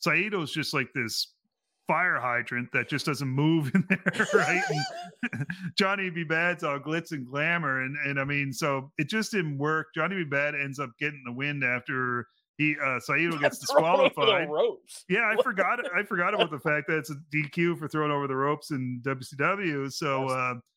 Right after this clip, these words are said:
Speaker 2: that's some
Speaker 1: yeah.
Speaker 2: old school stuff. I was like,
Speaker 1: Yeah, it
Speaker 2: "Wait, what?"
Speaker 1: is.
Speaker 2: <laughs>
Speaker 1: That's Bill Watts era stuff, but, uh,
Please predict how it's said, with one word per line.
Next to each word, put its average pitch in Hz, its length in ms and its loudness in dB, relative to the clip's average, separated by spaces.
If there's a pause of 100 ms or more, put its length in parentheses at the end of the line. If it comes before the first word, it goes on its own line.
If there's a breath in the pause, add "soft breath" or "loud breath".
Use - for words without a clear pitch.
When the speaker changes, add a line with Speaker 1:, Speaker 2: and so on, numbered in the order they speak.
Speaker 2:
that's 151 140 -6
some 180 140 -4
Speaker 1:
yeah. 165 160 6
Speaker 2:
old 185 160 0
school 165 320 -2
stuff. 160 420 0
I 135 100 0
was 165 160 0
like, 135 80 2
Speaker 1:
Yeah, 147 140 4
it 143 80 2
Speaker 2:
"Wait, 151 120 0
what?" 220 100 2
Speaker 1:
is. - 380 -8
Speaker 2:
<laughs> 180 180 2
Speaker 1:
That's 147 220 -4
Bill 147 180 0
Watts 135 380 0
era 113 260 -4
stuff, 120 360 -2 (100)
but, 120 160 -4 (120)
uh, 127 400 0